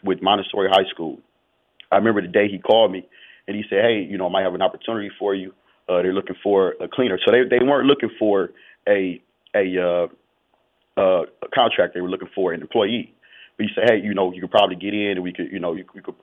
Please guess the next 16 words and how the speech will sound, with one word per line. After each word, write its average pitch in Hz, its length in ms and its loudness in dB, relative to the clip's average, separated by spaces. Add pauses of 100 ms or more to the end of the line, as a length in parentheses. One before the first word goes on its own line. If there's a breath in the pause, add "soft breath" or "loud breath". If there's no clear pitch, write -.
you 95 60 -14
know, 82 140 -6
turn 101 200 0
that 95 120 0
into 85 320 -6
a - 40 -10
potential - 380 -8
contract." 101 520 0 (520 soft breath)
So 110 100 4
I 95 60 8
went, 107 260 2
I 101 60 4
met 110 180 2
with 104 120 0
the - 60 -18
guy, 104 360 4